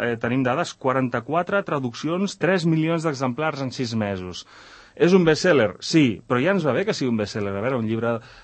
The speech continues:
eh, diguéssim, que ven tant, tampoc no, no, no busquem aquí cap obra d'art, busquem un llibre que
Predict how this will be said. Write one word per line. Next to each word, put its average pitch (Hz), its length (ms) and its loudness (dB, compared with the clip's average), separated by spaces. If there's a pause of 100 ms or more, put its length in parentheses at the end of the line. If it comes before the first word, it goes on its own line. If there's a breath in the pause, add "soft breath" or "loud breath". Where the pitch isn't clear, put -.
eh, 113 160 -4
diguéssim, 117 420 -2
que 120 140 -2
ven 110 240 -2
tant, 104 240 -4
tampoc 131 240 -6
no, 95 340 -8
no, 92 180 -10 (360)
no 107 180 0
busquem 107 300 -2
aquí 107 180 -4
cap 101 140 -4
obra 110 240 2
d'art, 139 220 2
busquem 110 260 -8
un 110 80 -4
llibre 107 180 -4
que 139 60 -6